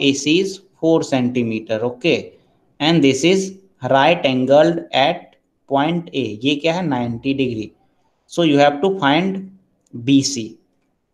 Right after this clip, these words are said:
तो आपको क्या find करना है, बीसी की value आपको find करनी है।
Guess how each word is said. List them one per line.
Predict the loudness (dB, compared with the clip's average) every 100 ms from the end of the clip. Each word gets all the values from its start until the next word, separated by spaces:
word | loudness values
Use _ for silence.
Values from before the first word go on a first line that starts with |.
| _
तो | 0 0 -2 -12 -2
आपको | -2 0 0 2
क्या | 2
find | 2 2 2 4
करना | 2 2
है, | -2
बीसी | 0 -2 0 -2
की | 0
value | 0 2 2 2
आपको | 2 -2 -4
find | 0 0 0
करनी | -2 -4 -6 -12
है। | -16